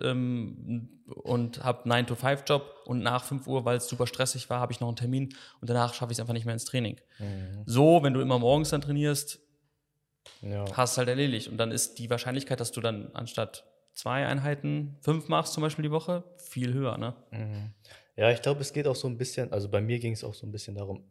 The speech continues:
Speaker 2: einfach was Unangenehmes zu tun, etwas zu machen, wo ich weiß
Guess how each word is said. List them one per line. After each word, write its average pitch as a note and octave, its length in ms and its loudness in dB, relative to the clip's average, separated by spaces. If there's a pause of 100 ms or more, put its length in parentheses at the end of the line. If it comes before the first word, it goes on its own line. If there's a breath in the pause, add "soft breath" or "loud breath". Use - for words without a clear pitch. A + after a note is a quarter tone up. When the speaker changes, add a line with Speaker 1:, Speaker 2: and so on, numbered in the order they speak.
(120)
Speaker 2:
einfach G2 320 -10 (180)
was G2 200 0
Unangenehmes F#2+ 760 0
zu - 120 -12
tun, F2 300 -12
etwas G2+ 280 -4
zu - 120 -8
machen, D3+ 420 0 (280 loud breath)
wo G#2 80 -6
ich F#2+ 200 -8
weiß A2+ 400 4